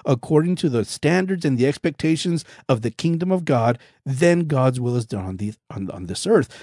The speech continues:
And, and that takes, that requires giving up rights from time to time and living according to those expectations. In fact, Jesus said it this way, Matthew ten, thirty-eight and thirty-nine, "Whoever does not take his cross and follow me is not worthy of me.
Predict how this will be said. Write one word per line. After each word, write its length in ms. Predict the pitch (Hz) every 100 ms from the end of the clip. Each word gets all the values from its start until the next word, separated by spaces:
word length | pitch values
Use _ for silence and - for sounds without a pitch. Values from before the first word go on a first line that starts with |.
| -
And, 180 | - 135 -
and 180 | 139 135
that 260 | 185 -
takes, 400 | 247 277 190 -
that 160 | 175 160 143
requires 640 | 160 127 - 208 220 156
giving 420 | 139 165 254 285 285
up 140 | 285
rights 460 | 220 226 294 269 -
from 220 | 240 226
time 240 | 202 214 190
to 80 |
time 420 | 175 165 135 104 - _ _ _ _ _ _ _ _ _ _ _
and 200 | 139 131
living 240 | 127 123 120
according 320 | - 113 98
to 100 | 127
those 180 | 101 92
expectations. 840 | - - - - - - - - _ _ _ 139
In 60 |
fact, 220 | 127 147
Jesus 280 | 120 151 151
said 160 | - 143
it 80 | 135
this 220 | 170 -
way, 200 | 117 131 _ _ _ _ _ _ _ _ - 117
Matthew 240 | 113 104
ten, 400 | - 139 127 113 _ _ _ _ _ _
thirty-eight 360 | 95 104 110 127
and 80 |
thirty-nine, 500 | 123 117 127 143 131
"Whoever 380 | 107 127 120 131
does 160 | 127 -
not 160 | 131
take 200 | - 123
his 120 | 120 -
cross 320 | 131 120 -
and 120 | 101
follow 300 | - 120 120
me 140 | 120
is 100 | 113
not 180 | 123 127
worthy 300 | 107 123 113
of 140 | 87 -
me. 160 | -